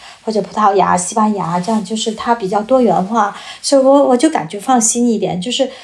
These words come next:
不同的移民力量在这个学校里面，就是它有一个制衡，大家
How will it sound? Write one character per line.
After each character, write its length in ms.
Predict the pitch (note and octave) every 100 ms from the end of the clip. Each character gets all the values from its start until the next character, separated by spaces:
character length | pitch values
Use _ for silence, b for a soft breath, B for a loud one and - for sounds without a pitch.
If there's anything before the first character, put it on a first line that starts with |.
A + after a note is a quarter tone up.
| B B
不 140 | D#4
同 280 | - F#3+ A#3
的 80 | B3+
移 200 | F#3 G3
民 180 | G3
力 200 | G#3 A3
量 420 | G3 F#3+ E3 E3 E3
在 160 | A3
这 100 | G#3
个 80 | G#3
学 180 | G3+ F#3+
校 260 | F#3 A3
里 100 | F3
面， 360 | D#3 E3 D#3+ D#3 B B
就 100 | C4+
是 60 | C#4
它 80 | D4+
有 140 | -
一 100 | F3+
个 100 | A3
制 280 | A3 B3+ G#3+
衡， 420 | - E3 D#3+ F3+ B B B B
大 160 | C4
家 280 | B3+ A#3+ A#3+